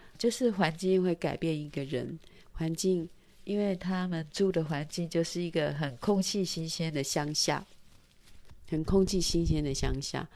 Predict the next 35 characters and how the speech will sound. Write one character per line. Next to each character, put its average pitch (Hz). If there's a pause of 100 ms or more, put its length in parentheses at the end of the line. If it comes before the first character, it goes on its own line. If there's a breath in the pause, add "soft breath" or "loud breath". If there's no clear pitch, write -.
(280 soft breath)
他 160
们 147
很 143
早 131
以 120
前 120
就 139
盖 139
了 123
游 127
泳 135
池， - (300 loud breath)
然 143
后 151
最 160
近 156
增 156
建 147
了 - (200 soft breath)
户 180
外 151
按 156
摩 139
浴 135
缸。 123 (400 loud breath)
然 143
后 151
因 -
为 214
现 190
在 160
已 -
经 165
对， 165 (560 loud breath)
对 170